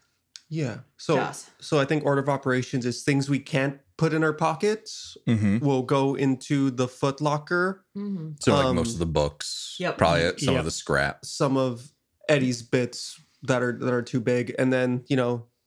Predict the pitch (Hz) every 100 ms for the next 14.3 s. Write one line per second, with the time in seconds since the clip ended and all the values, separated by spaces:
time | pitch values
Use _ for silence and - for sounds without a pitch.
0 | _ _ 139 135 131 453 196 180 233 269
1 | 233 175 175 175 - 170 - 233 220 165
2 | 160 - 269 294 190 156 160 156 - 165
3 | 151 165 156 170 196 311 339 359 403 -
4 | - 185 113 220 - 269 - 185 - -
5 | - 233 247 254 247 - 233 220 214 202
6 | - - 240 220 226 349 330 339 277 277
7 | - 330 320 285 220 359 370 370 262 262
8 | 277 320 311 - - 202 226 220 214 -
9 | 196 208 - 208 170 151 156 160 151 -
10 | - 156 170 147 170 147 156 160 147 139
11 | 147 139 117 139 135 - 135 135 131 123
12 | 117 _ - 131 131 - - - - _
13 | _ 143 135 127 123 120 156 147 156 151
14 | 175 170